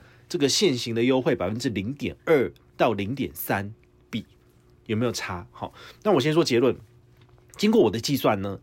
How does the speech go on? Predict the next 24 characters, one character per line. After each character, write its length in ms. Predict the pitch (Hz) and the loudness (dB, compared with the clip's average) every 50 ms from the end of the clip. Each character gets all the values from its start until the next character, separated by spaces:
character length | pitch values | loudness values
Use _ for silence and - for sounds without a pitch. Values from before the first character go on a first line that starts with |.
| _ _ | _ _
好， 220 | - 104 - - - - - - _ | -8 -8 -8 -8 -12 -20 -20 -14 _
缴 220 | - 165 120 113 120 | 0 0 2 2 2
了 340 | 123 123 123 120 113 110 - _ _ _ _ - | 0 0 0 0 -2 -4 -6 _ _ _ _ -6
十 240 | - - - 170 | -4 -2 -2 0
九 140 | 160 170 127 | 0 0 2
万 220 | 120 156 139 123 117 | 2 2 0 0 -2
七 240 | - - - 127 | -2 -2 -2 -4
左 200 | 123 - 90 80 | -6 -8 -10 -10
右， 120 | 92 113 104 | -8 -8 -8
你 100 | 101 101 | -8 -8
可 160 | - - 196 | -2 0 0
以 60 | 127 | 0
拿 160 | 107 92 104 | 0 -2 0
到 140 | - 151 143 | 0 0 2
六 180 | 147 208 175 131 | 4 4 2 2
千 180 | - 143 135 | 2 -2 -4
五 100 | 101 110 | -4 -4
百 160 | 117 - 78 - | -4 -6 -6 -6
三 200 | - 131 127 117 | -6 -4 -4 -4
十 160 | - - 117 | -4 -6 -6
五 120 | 95 85 | -8 -8
的 140 | - - 78 | -10 -12 -14
回 260 | - - - 71 71 - | -14 -10 -10 -10 -10 -10
馈， 280 | - - - - - | -2 0 0 0 0